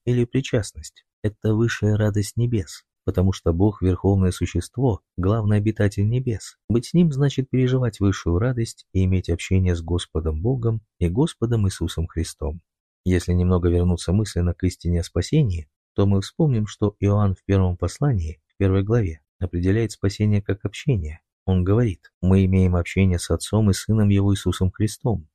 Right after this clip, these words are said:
Когда человек становится верующим, он вступает в причастность с Богом. Его жизнь становится нашей жизнью. Мы становимся настолько отождествлённым с Ним, что, как сказал псалмопевец, «поношения, падающие на Него,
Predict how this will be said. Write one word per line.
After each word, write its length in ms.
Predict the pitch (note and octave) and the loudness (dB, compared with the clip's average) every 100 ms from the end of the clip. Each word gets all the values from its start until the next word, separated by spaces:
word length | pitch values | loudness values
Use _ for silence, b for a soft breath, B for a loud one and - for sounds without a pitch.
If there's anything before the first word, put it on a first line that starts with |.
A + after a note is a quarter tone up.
| _ | _
Когда 300 | F2+ F2 E2+ | 0 2 0
человек 360 | - F2+ E2+ | 2 0 0
становится 500 | - F2+ F2 E2 - | -2 -2 0 -2 -2
верующим, 460 | C#3 E3 A2+ G2+ G2+ | -2 0 -2 -2 -2
он 160 | D3 D3 | 0 0
вступает 460 | - A#2 B2+ A#2+ | 0 -4 0 -2
в 40 | - | -2
причастность 680 | G#2 - G#2+ - G2+ - _ - | -4 0 -2 0 -2 -2 _ -4
с 100 | A#2 | -2
Богом. 480 | C#3+ G2 D#2 D2+ - _ _ | 0 -2 -2 -8 -12 _ _
Его 240 | F#2+ G#2+ B2 | -2 0 0
жизнь 300 | C#3 G#2 F2 | 0 -2 -4
становится 540 | - F#2+ F#2 F2 - | -2 2 2 0 0
нашей 300 | F2+ F2+ A2 | -2 0 -2
жизнью. 460 | B2+ C3+ F2 D#2+ D#2 - | 0 0 -2 -10 -14 -4
Мы 180 | B2 F#3 | 0 0
становимся 560 | - C3 B2+ A#2 - | 0 0 2 0 0
настолько 640 | F#2 F#2 - F#2+ - E2+ E2+ | 0 0 0 0 0 -4 -4
отождествлённым 760 | - F#2 F2 F2 - G2 F2+ E2 | -4 -2 0 -2 -2 2 2 0
с 120 | - | -2
Ним, 260 | C3 D3 G#2 _ _ _ | 0 0 0 _ _ _
что, 300 | _ - F#2+ | _ 0 0
как 220 | F2 F#2 - | 2 -2 -2
сказал 380 | - F2+ F2+ | 0 2 2
псалмопевец, 800 | E2+ - F2 F2+ - D#3 F#2+ - _ _ | -2 -2 -2 -2 0 0 -2 -8 _ _
«поношения, 600 | F#2+ F2+ F2 - G#2+ G2 | -2 0 0 0 2 2
падающие 560 | F2+ F#2 F#2 F2+ - F2 | 0 0 0 0 -2 0
на 100 | E2+ | 0
Него, 400 | E2 E2 A#2 C3 | 0 0 0 -2